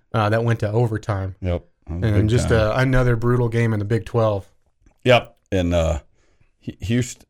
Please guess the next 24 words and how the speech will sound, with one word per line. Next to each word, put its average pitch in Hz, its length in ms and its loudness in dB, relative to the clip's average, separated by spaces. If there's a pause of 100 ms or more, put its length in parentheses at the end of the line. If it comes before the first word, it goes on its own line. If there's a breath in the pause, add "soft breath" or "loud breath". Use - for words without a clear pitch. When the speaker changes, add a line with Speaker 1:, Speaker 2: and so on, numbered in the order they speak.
Speaker 2:
uh, 85 240 -2
excuse 104 380 -4
me, 85 120 -2
the 80 100 -2
Longhorns 90 560 0
mustered 90 460 -2
up, 92 240 0 (360)
you 98 80 0
know, 82 140 -2
some 82 220 -4
courage 104 520 2
and 78 260 -8 (360 soft breath)
hung 110 240 2
in 113 120 4
that 92 220 0
game 98 320 0
'cause 92 180 -2
they 101 120 2
were 104 120 2
down, 92 320 0
I 90 100 0
don't 87 120 0
know, 85 180 0
what, 85 340 0